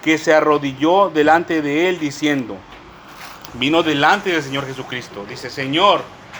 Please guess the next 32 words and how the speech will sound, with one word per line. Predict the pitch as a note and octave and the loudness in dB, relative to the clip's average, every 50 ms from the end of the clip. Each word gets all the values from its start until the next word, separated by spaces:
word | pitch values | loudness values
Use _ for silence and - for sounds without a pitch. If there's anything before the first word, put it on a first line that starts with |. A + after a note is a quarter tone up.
| - - - - - - - - - - | -18 -18 -20 -20 -20 -20 -20 -20 -18 -6
Señor, | - E3 D#3 D#3+ F3+ G#3+ A3 G#3 F#3 D#3 - - - - - | -2 0 2 4 4 6 6 4 4 2 -2 -8 -8 -2 0
ten | G3 G#3+ A#3 A3+ | 2 2 2 2
misericordia | A3+ G#3 - G#3 F#3 F3+ E3+ - F3+ G3+ G#3 G3 G3+ F#3+ | 0 0 2 2 2 2 0 2 2 2 2 2 0 0
de | F3 E3 D3+ | 0 0 0
mí, | D3+ D#3+ F3+ G#3+ G#3+ F#3 D3+ B2 - - - - - | 0 0 0 0 -2 -2 -4 -6 -8 -14 -20 -16 -8
mi | C#3 C#3+ D#3 D#3+ D#3+ E3 G3 A#3+ | -2 0 2 4 4 4 4 4
hijo, | B3 - - - D#3+ D3+ C#3+ C#3 - - - - - - | 2 2 2 2 2 2 2 2 -2 -10 -20 -20 -20 -2
que | - D#3+ E3 E3+ F#3 G3+ | 2 4 4 6 6 4
es | G#3+ G3 | 4 2
lunático | G3 F#3+ F3 E3 D#3+ E3+ G3+ A#3 B3 A#3+ - G3 E3+ - - - C#3+ C3 C3 B2+ - - - - - | 0 0 2 2 4 4 4 4 4 2 0 -2 -4 -4 -2 -2 0 0 0 -2 -6 -12 -18 -6 -2
y | D3+ F3 | 0 0
padece | F3 - E3 D#3+ D#3 E3 F3+ G3+ G3+ - A3 G#3+ | 4 6 6 6 6 6 2 0 0 0 -2 -2
muchísimo, | G#3 F#3 F3 - - G#3+ A#3 G#3 - - E3+ C#3+ B2 A2 G2+ G2 - - - - - - - - - - - - - - - - - - - - - - | -2 -2 -4 -2 -4 -6 -6 -6 -6 -4 -4 -4 -4 -6 -8 -10 -12 -18 -20 -20 -20 -20 -20 -20 -20 -20 -20 -20 -20 -20 -20 -20 -20 -20 -20 -20 -4 0
porque | F3 F#3+ F#3+ G3 F#3+ F#3 E3+ | 2 2 2 4 2 2 2
muchas | E3 F#3 G#3+ G#3 - A#3+ A3+ G#3+ F#3+ | 2 2 2 4 6 6 6 6 6
veces | G#3+ G#3+ A3 G#3+ A#3 A3 G3+ - | 6 6 6 4 2 -2 -4 0
cae | - F#3+ F#3+ G3+ G3+ | 2 4 4 6 4
en | G3+ F#3+ | 4 2
el | F3 D#3+ | 2 0
fuego | D#3 - F#3 G3 G#3 F#3+ D#3+ D3 C#3 C3 C3 - - - - - | 0 0 2 2 2 2 2 0 0 0 -2 -4 -12 -20 -18 -2
y | - D3 D#3+ | 2 4 4
muchas | E3+ F3+ G3+ A3 A3 - - F3 D#3+ D#3+ D#3+ D#3+ - | 4 4 2 0 0 2 4 6 6 6 4 2 -2
en | C#3+ D3 D#3 E3 | -4 0 2 2
el | D#3+ D#3 D#3+ | 4 6 6
agua. | E3 G3 G#3 F#3 F3 D3 B2 A2+ A2+ - - - - - - - - - - - - - - - - - - - - - - - - - - - - - - | 6 6 4 4 2 0 0 0 -2 -6 -12 -20 -20 -20 -20 -20 -20 -20 -20 -20 -20 -20 -20 -20 -20 -20 -20 -20 -20 -20 -20 -20 -20 -20 -20 -20 -18 -6 0
Y | E3 F3+ | 0 2
le | F#3 F3+ F3 F#3 G#3 | 4 4 4 4 4
he | A3 | 4
traído | G#3+ A3+ G#3 G3+ G3 G#3 A3 A3 G#3+ A3 | 4 4 6 6 6 6 4 4 2 2
a | G#3+ G#3+ | 2 2
tus | - F3+ E3+ | 2 0 2
discípulos, | D#3+ D#3 D3+ - A3+ G#3+ - F#3 E3+ D3+ C#3+ C#3+ C#3 - | 2 0 0 -2 -6 -6 -4 -2 0 2 2 0 0 -4